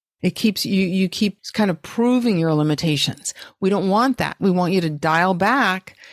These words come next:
and do it through this sense of ease and pleasure. And that's how you really get your nervous system on board. This is how your brain can work for you. So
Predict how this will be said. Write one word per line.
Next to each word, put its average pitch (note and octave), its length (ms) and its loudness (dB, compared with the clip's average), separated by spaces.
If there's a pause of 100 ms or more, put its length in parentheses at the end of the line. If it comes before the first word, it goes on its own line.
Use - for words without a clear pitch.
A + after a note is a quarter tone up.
(220)
and F#3+ 200 0
do G3+ 160 2
it G3 80 0
through F#3+ 160 -2
this F#3 160 0
sense D#3+ 360 0
of E3+ 220 -2
ease E3 380 0
and E3 180 -2
pleasure. E3+ 560 -2
And D#3+ 180 0
that's F3 280 0
how G#3+ 160 0
you F3+ 180 2
really F3 380 0
get G3+ 160 0
your G3 120 2
nervous A3 480 2
system E3+ 400 0
on D#3+ 220 0
board. G3+ 500 0 (380)
This E3+ 180 0
is G3 80 -4
how G#3 100 2
your G3 180 2
brain F3+ 640 2
can F3 320 -2
work G3 240 0
for G#3 160 0
you. C#3+ 260 0 (460)
So F3+ 400 0